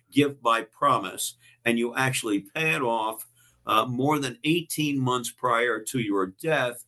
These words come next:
you can go ahead and have your cake and eas-, eat it too. You'll be able to keep that asset until eighteen months prior to your death, or nineteen or twenty months, whatever you could do,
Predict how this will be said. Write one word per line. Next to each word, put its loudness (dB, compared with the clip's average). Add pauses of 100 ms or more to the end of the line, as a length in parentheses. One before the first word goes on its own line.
you 0
can -2
go 2
ahead 0
and -6
have -2
your 0
cake 0
and -6
eas-, -2
eat 4
it -4
too. 0 (400)
You'll -2
be 0
able 2
to -4
keep -4
that 0
asset -2 (100)
until 2
eighteen -4
months -2
prior 0
to -6
your -2
death, 0
or -4
nineteen -2
or 0
twenty -2
months, -4
whatever -2
you -4
could -12
do, 2